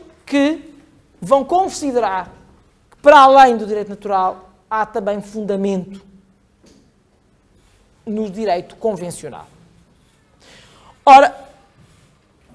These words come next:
o autor paradigmático da escola justnaturalista é Pufendorf. Pufendorf é, de facto,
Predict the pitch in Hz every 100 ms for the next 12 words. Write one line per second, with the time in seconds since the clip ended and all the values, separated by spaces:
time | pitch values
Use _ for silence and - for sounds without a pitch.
0 | _ _ _ _ - 339 349 302 - -
1 | - 269 254 262 381 330 302 285 285 269
2 | 262 254 - - - - _ _ - _
3 | _ _ _ _ - 196 262 262 311 285
4 | 254 233 208 392 427 269 285 254 247 233
5 | 202 185 - 214 226 _ _ - 262 247
6 | 240 - 202 180 147 - - _ _ _
7 | _ _ _ _ - _ _ _ _ _
8 | - 233 311 302 339 349 - - 277 302
9 | 320 - - 185 190 - 294 311 - -
10 | -